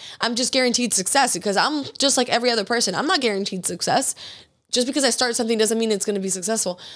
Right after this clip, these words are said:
But if it fails, I'm sure I will learn plenty things from my failures. And I'm sure that we will work something out to get out of that failure. I know it. I'm not scared of it, but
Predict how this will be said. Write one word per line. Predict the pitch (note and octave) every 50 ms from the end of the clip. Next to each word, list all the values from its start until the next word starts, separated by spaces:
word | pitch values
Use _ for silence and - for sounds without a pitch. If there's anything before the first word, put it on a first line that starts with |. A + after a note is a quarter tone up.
| - - _ _
But | G#3 E4+ F#4+ F#4 C#4 - - _ _ _ _ -
if | A#3 A#3 -
it | A#3+ A3 G3
fails, | - G3 F3 D3+ C#4+ E4+ - - -
I'm | - A3+ A#3+ C4+ D4
sure | - - C#4+ C4+
I | A#3 B3 B3+
will | B3+ B3+ A#3 A3
learn | A3 A3 A3 G#3+
plenty | - - A3+ G#3 G#3+ A3 G#3+
things | - - F3+ F#3 F3+ -
from | - F3+
my | F3+ E3+ F3
failures. | - - - - F2+ - - - - - - - - - - _ _ _ -
And | F#3+ G3 G3 G3
I'm | G#3 A3
sure | A3 - - - A#3+ A#3+ B3+ C#4 C#4+ C4
that | A#3 G#3 - -
we | G#3 A3
will | F#3+ B2 D3+ F3
work | F3+ - - G#3+ B3 C#4 - - - _ -
something | - - - A3 A3+ A3 - A3+ G#3+
out | G#3 A3+ C#4+ E4 F4+ - - _ _ _ _ _ _ _ _ _ _ _ -
to | - G3
get | F3+ - G#3+ G#3+ F#3+ - - _ _ _ _ -
out | G#3+ A3+ G3+
of | F#3+ F#3
that | F#3 - F#3
failure. | - - - C#2+ F#2+ D#2+ - - - _ _ - -
I | F#3 A3
know | B3 D4 D#4+ B3
it. | E3+ - -
I'm | - F#3+ A3+
not | C#4+ D#4+ C#4 -
scared | - - G3 F#3+ D#3
of | E3+ F3+
it, | G#3+ C4 - - - - - _ _ _ _ -
but | A3 G3+ E3 -